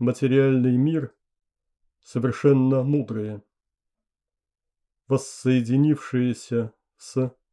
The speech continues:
Дао. Знающий бесконечность Дао может приучить себя к жизни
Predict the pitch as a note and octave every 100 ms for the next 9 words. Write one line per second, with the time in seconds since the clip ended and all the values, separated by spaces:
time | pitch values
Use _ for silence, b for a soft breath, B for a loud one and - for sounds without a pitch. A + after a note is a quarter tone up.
0 | - G#2+ B2 A2 F#2+ - _ _ _ _
1 | _ _ _ _ _ _ _ _ _ _
2 | _ _ _ _ _ _ _ _ _ _
3 | _ _ _ _ _ _ _ A2+ C3+ D3+
4 | D#3 - D3+ D3 - D#3 D3+ C#3+ D#3 C#3
5 | C#3 - D#3+ C#3+ A#2 G2 - C3 D3 D3+
6 | C#3+ - - C3+ C#3+ C#3 D#3 C#3 - C#3+
7 | C#3+ C#3+ - E3 D3+ - A#2 G#2+